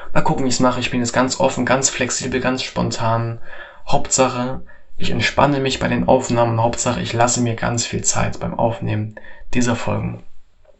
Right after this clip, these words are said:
Alles klar. Liebe Freunde, liebe Menschen, liebe Zuhörer, ich hab euch riesig lieb. Ich sende euch super viel Liebe in das Mikrofon hinein. Ich hoffe, du fühlst sie jetzt. Lehn dich zurück. Entspann dich, hab dich lieb.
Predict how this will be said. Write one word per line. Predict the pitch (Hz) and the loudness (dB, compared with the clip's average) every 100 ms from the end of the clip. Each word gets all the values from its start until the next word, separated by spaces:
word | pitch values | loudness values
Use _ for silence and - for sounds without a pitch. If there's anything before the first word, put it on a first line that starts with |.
| - - - - - - - - | -20 -10 -8 -6 -8 -12 -14 -6
Alles | - 120 - | 0 2 2
klar. | 113 110 - - - | 2 0 -4 -10 0
Liebe | - 131 | 2 4
Freunde, | 127 135 139 | 4 2 2
liebe | 127 120 | 0 2
Menschen, | 123 131 131 127 | 4 2 0 0
liebe | 123 - | 0 0
Zuhörer, | - 135 127 123 | 2 2 2 0
ich | 120 - | -2 -2
hab | 123 | -2
euch | 120 - | -2 0
riesig | 127 135 127 | 0 0 -2
lieb. | 127 127 - | -2 -2 -2
Ich | - | 0
sende | - 131 131 | 2 2 2
euch | 123 131 - - - - - - | 0 0 -2 -4 -4 -6 -6 -2
super | 113 143 147 | 4 4 4
viel | 131 131 | 2 4
Liebe | 127 143 139 147 156 - - - - | 4 2 2 0 -2 -6 -10 -8 2
in | 151 160 | 6 6
das | 151 | 4
Mikrofon | 147 - 131 135 131 | 0 -2 0 2 4
hinein. | 131 127 139 151 | 4 4 2 0
Ich | 139 - | -2 0
hoffe, | 127 - | 0 -2
du | |
fühlst | - 127 - - | -4 -2 0 2
sie | - 110 | 2 2
jetzt. | 143 175 - - - - - - - _ - - | 0 0 -2 -4 -8 -8 -10 -18 -20 _ -18 -4
Lehn | 113 135 135 | 0 2 0
dich | 123 | -2
zurück. | - 117 123 127 - - - - _ _ _ - - - | -2 -2 -2 -4 -12 -16 -20 -20 _ _ _ -20 -10 0
Entspann | - - 123 131 | 0 2 2 2
dich, | 127 123 - - | 0 -2 0 2
hab | - | 2
dich | 120 113 | 0 -2
lieb. | 127 160 175 - | 0 0 0 -6